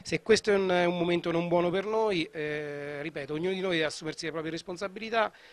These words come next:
io per primo fare l'analisi della situazione e cercare di ripartire. Ehm, nella convinzione comunque, ehm, che, eh, nulla, nulla è immutabile, né, tantomeno nel mondo delle bocce.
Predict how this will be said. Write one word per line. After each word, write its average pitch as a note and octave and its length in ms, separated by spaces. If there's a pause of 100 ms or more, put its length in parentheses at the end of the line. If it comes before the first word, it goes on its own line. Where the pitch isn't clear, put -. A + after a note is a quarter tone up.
(120)
io F#3 140
per G3+ 160
primo G3+ 320
fare F3 220
l'analisi E3+ 340
della F3 160
situazione G#3 480
e D#3 40
cercare F3 460
di D3 80
ripartire. C3+ 600 (420)
Ehm, E3 680
nella G3 340
convinzione G#3 680
comunque, F#3 680
ehm, D#3 840
che, D#3+ 640 (580)
eh, D3+ 640
nulla, G3+ 680
nulla G3+ 320
è F3+ 40
immutabile, C#3+ 760
né, C#3+ 200
tantomeno F3 420
nel F3 120
mondo E3+ 220
delle D3+ 200
bocce. B2 500